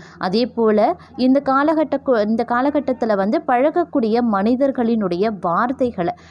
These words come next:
நம்புவதா வேண்டாமா அப்படின்னு சமயத்துல சந்தேகமும் உங்களுக்கு எழலாம். வாழ்க்கையில பிடிப்பும் ஆர்வமும் இல்லாம சலிப்பு ஏற்பட்டாலும்,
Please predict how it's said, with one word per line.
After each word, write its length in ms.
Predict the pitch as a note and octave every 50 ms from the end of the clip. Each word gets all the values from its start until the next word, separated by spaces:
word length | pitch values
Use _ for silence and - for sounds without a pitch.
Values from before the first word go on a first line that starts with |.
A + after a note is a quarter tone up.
| - -
நம்புவதா 760 | - G#3+ A#3+ C4 C4 C#4 D4 F4 D#4+ D#4+ C#4 A3 B3 B3 B3+ A#3
வேண்டாமா 840 | F#3 F#3+ F3+ F#3 G3+ G3+ G#3+ G#3 G#3 G#3 G#3+ A#3 B3+ - - G#3+
அப்படின்னு 300 | F3+ F3 F#3+ F3+ F3 G3+ C4+ C#4 -
சமயத்துல 640 | - B3+ B3 B3+ D4 D4+ D#4 D4 D4+ C#4+ A3+ G#3+ A3+
சந்தேகமும் 880 | B3+ - - A3 F#3+ G3 G#3+ A3 C#4 D4 C4+ C#4 B3+ A3 G#3 A3+ A3+ G#3+
உங்களுக்கு 460 | F#3 F3+ E3 E3 E3 D#3+ E3+ - A3
எழலாம். 420 | G3+ E3+ D3+ D3 D3+ D#3 D#3 - - - - - - - F#3+
வாழ்க்கையில 640 | G#3 G3+ G#3 A3 A#3+ A#3 - B3 A#3 G#3+ G#3 A3
பிடிப்பும் 600 | A3 A3 A3 G3+ G3+ B3 B3+ B3 - A3 G#3+ A3+ -
ஆர்வமும் 760 | - G3 F#3+ G3 A#3 A#3+ A3+ B3+ A#3 G#3+ G3+ G#3+ A3+ A#3 G#3
இல்லாம 500 | F#3+ G3+ G3 A3+ B3+ C4+ A3+ F#3 F3 F3+ - - - - -
சலிப்பு 680 | - - - D4 C#4+ D4 D#4+ F4+ - - E4 D#4 D4
ஏற்பட்டாலும், 800 | A3 G3+ G3+ - - - D4 C4+ - - - G#3+ F#3+ F3 F3+ F3+